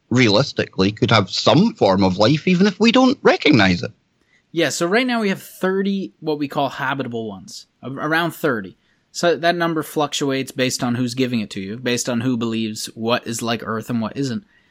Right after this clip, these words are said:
Speaker 2: But yeah, we do exactly that. Well, I shouldn't say we, I'm not involved in it, but, but astronomers do exactly that. They,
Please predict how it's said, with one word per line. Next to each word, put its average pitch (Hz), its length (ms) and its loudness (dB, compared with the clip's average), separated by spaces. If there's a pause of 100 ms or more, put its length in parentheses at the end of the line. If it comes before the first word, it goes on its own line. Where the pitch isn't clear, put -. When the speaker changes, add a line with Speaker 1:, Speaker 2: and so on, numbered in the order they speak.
(220)
Speaker 2:
But 196 200 2
yeah, 180 420 6
we 170 180 8
do 262 140 8
exactly 196 420 4
that. 104 340 -4 (400)
Well, 120 120 4
I - 20 4
shouldn't 175 200 6
say 156 100 8
we, 127 320 6
I'm 135 100 2
not 131 140 4
involved 127 340 0
in 107 60 -2
it, 107 120 -6
but, 117 280 -6
but 127 140 -4 (100)
astronomers 214 500 2
do 151 120 0
exactly 143 380 -2
that. 101 260 -8
They, 127 220 -2